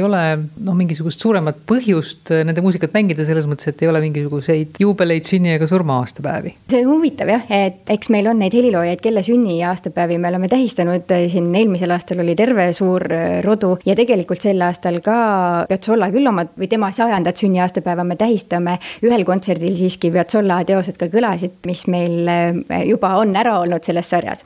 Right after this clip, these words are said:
Speaker 2: Aga ma pean ütlema, et interpreedid ikka tahavad tähistada nii sünni-aastapäevi ja huvitaval kombel neid surma-aastapäevi ka. Et eks me tihtipeale saame neid kontserdikavu, äh, või, või neid kontserdite kavade ettepanekuid, kus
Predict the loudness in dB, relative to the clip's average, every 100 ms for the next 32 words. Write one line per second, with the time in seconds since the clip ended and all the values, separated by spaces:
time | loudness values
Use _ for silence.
0 | -4 -4 0 -2 0 -2 2 2 2 -2
1 | 0 0 0 0 0 0 0 0 2 0
2 | 0 -2 -2 -2 0 2 2 2 2 -2
3 | -2 0 0 2 2 2 -2 -2 -2 0
4 | -2 -2 0 2 0 -2 -2 0 -2 0
5 | 0 0 -2 -2 -2 -4 -8 -2 0 2
6 | 0 0 0 0 2 2 2 0 0 0
7 | 0 2 2 0 0 0 0 -2 -4 -2
8 | -2 0 0 0 0 0 0 -2 0 0
9 | 0 0 0 -2 -2 -4 0 0 2 0
10 | 2 2 0 0 0 0 -2 -2 -2 -2
11 | -2 -4 -2